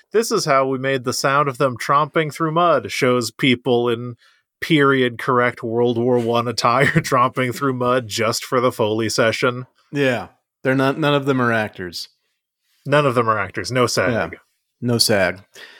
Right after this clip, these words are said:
Speaker 2: Uh, but it was a phenomenal night. I do rec-, highly recommend you watch some, uh,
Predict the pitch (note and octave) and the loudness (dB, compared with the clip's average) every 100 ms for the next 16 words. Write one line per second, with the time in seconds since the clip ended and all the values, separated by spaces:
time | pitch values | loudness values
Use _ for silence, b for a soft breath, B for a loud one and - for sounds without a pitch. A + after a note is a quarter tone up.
0 | B B B B B B F3+ G3 F#3 D#3+ | B B B B B B 0 2 2 0
1 | F#3+ A3 G#3+ G#3 F3+ D#3+ E3 D3 - D3+ | 0 0 2 2 0 0 0 0 0 0
2 | D3 C#3+ C#3+ C3 B2 A#2 A#2 C#3+ - C3 | 2 2 2 2 2 2 0 -2 -2 -2
3 | A2+ A#2+ B2+ C3+ B2+ A#2+ A#2 - - D3 | -2 -2 0 2 2 0 -2 -10 -4 0
4 | D3+ C#3+ C3 B2+ B2 A#2 A#2 A#2 A2+ A2 | 2 2 2 0 0 0 0 0 -2 -2
5 | G#2 G#2+ - - A2 G2+ - A#2+ G#2 | -2 -2 -4 -4 -4 -4 -6 -4 -2